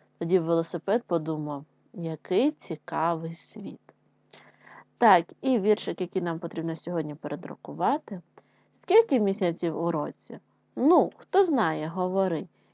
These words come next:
І який з них найве-, з них веселіший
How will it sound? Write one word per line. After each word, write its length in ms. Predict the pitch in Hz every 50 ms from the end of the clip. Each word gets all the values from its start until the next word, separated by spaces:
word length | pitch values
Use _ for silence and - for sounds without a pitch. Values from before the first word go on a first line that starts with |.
| _ _ -
І 80 | 208
який 400 | 202 196 196 196 - 202 208 190
з 60 | 170
них 180 | 170 165 165 156 -
найве-, 440 | - 156 151 151 147 170 165 - - _ _
з 200 | - - 180 175
них 380 | 185 170 180 180 175 165 - -
веселіший 960 | 160 156 151 - _ - 160 147 165 - 160 220 311 370 - - - 143 -